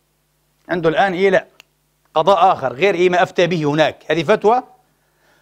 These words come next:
وهذه حكومة، قضاء. فإن قضى بما بدا له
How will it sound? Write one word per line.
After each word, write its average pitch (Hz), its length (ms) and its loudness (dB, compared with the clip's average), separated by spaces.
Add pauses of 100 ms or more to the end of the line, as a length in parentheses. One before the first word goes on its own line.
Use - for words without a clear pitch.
(160)
وهذه 180 600 2 (420)
حكومة، 156 420 0 (240)
قضاء. 165 480 0 (1160)
فإن 175 580 0
قضى 165 500 0 (560)
بما 196 380 2
بدا 220 480 4
له 170 440 0